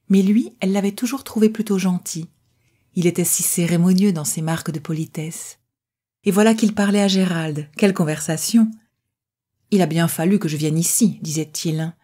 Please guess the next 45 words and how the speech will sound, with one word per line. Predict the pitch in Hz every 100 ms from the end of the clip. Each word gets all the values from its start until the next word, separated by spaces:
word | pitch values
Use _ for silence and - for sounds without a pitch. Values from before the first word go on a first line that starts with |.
| _ _ _ _ -
J'ai | 180
laissé | 185 185 214
mon | 202 196
siège | - 202 185
à |
une | 185 196
dame | 170 156 156
qui | 147 175
était | 180
décidée | 156 175 - 165 175
à |
l'avoir. | 170 190 160 151 143 147 _ _ _ _ _ -
Il | 208
n'y | 185
a | 165
rien | 180 202
qu'elles | 185 165
n'obtiennent | 175 - 214 185
quand | 165 165
elles | 160
en | 165
ont | 165
l'idée | 160 147 156
en | 214
tête, | 220 147 185
hein ? » « | 202 220 - _ _ _ _ _ _ _ _ _ _
Aucun | 151 147 180 202
risque », | 233 - -
dit | 147 160
le | 156
gros | 156 170 156
homme | 147
du | 147
siège | 147 156 156
d'à | 160
côté. « | 156 160 147 - 156 _ _ _ -
Elles | 247
n'ont | 208
pas | 175
grand-chose | 160 165 160 165
dans | 160
la | 160
tête, | 156 160 151 -
vous | 147
savez, | - 151 151 208